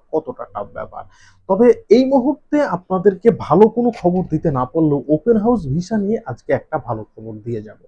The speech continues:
তো আসুন সর্বপ্রথম জেনে নেই এই ওপেন হাউস ভিসাটা কি। ওপেন হাউস ভিসা সিস্টেমটা হচ্ছে এই যে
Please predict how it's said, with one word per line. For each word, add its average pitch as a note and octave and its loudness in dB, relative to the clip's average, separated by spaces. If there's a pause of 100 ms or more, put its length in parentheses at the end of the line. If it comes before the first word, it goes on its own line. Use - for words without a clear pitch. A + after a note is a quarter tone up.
(800)
তো - 2
আসুন A#3+ 0
সর্বপ্রথম C3+ 0
জেনে F3 2
নেই B2 0
এই C3 -2
ওপেন D#3+ 2
হাউস C#3 -2
ভিসাটা A2 -10
কি। - -20 (560)
ওপেন C4+ 6
হাউস C4 2
ভিসা F#3+ -2
সিস্টেমটা B3+ -4
হচ্ছে D3+ -4
এই A3+ 0
যে A3 0